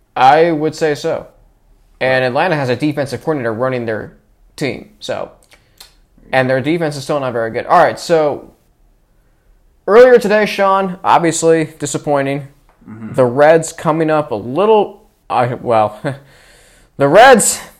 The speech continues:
Speaker 1: missing out on some huge opportunities.
Speaker 2: Definitely.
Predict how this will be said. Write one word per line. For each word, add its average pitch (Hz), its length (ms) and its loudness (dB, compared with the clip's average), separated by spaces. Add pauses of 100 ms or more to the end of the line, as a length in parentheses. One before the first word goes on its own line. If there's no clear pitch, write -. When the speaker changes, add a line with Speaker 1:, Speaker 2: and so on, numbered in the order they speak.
Speaker 1:
missing 214 540 0
out 240 160 2
on 185 80 2
some 160 260 -2
huge 415 840 2
opportunities. 143 840 -2
Speaker 2:
Definitely. 90 480 -20